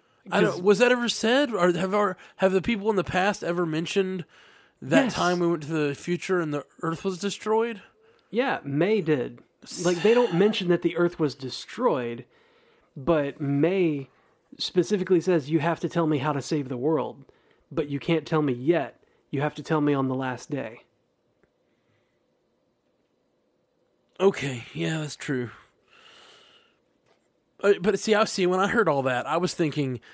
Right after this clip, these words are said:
Speaker 1: that that's just what Robin had told her. That's all just information she's gotten from Robin in the past.
Speaker 2: Well, it looks like May is trying to keep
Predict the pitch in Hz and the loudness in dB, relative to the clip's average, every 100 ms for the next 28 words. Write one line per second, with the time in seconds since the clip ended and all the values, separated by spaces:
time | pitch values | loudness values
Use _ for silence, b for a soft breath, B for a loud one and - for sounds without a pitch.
0 | b b b b b _ - 123 165 151 | b b b b b _ -6 2 2 2
1 | - 147 139 131 131 131 147 139 135 135 | -4 -4 -2 -4 -2 0 0 0 -4 -6
2 | - - 156 139 113 120 113 120 B B | -10 -8 -4 -4 -4 -10 -14 -16 B B
3 | B B B B B _ _ _ _ _ | B B B B B _ _ _ _ _
4 | _ _ _ _ _ 151 156 151 143 120 | _ _ _ _ _ -4 0 0 -2 -4
5 | 156 143 143 139 - 127 139 139 131 135 | -6 -4 0 -2 -2 -4 -2 -2 -4 -6
6 | 131 120 127 123 117 107 - 131 117 113 | -4 0 0 0 -4 -8 -8 -6 -6 -8
7 | - - - _ b b b b b b | -16 -16 -18 _ b b b b b b
8 | 165 190 208 190 180 202 196 226 180 151 | -2 -2 -2 -2 0 -2 0 0 2 2
9 | 160 180 165 139 - 165 151 143 - 175 | 4 4 2 0 0 2 2 0 -2 -6
10 | 170 | -6